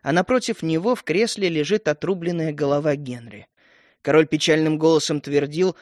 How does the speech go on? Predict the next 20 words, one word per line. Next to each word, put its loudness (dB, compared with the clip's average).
что -2
он 0
же -2
предупреждал — 0
а -10
голова 0
сокрушенно -2
моргала -2
и -2
время 4
от -4
времени -2
говорила -2
королю, -4
какой 0
ход -4
нужно -4
за -8
нее -8
сделать. -18